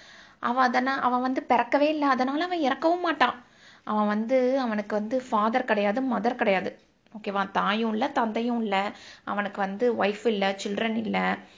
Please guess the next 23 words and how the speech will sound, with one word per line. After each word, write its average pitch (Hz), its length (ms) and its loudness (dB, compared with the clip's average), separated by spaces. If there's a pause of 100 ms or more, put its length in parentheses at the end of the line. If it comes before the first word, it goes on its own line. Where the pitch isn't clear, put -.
(220)
மனைவி 208 440 -2
இல்ல, 208 300 -4
குழந்தைங்களும் 214 560 -2
கிடையாது. 190 560 -2 (300)
அவன் 202 240 -2
வந்து 220 380 -4
எதுவுமே 233 600 -2
அவனுக்கு 220 380 -6
வந்து 196 220 0 (480)
சாப்பிடணும், 196 920 0
குடிக்கணும் 208 640 2
அப்படின்லாம் 190 480 -2 (100)
தேவையே 233 480 2
இல்ல. 233 240 0 (300)
ஆனா 320 340 0
நமக்கு 330 840 2 (180)
அவன் 254 260 -6
சாப்பிடறதுக்கும் 269 680 0
குடிக்கிறதுக்கும் 269 600 -2
நிறைய 285 440 0
கொடுக்கறான். 311 420 2 (540)
அவனுக்கு 240 360 0
வந்து 269 500 2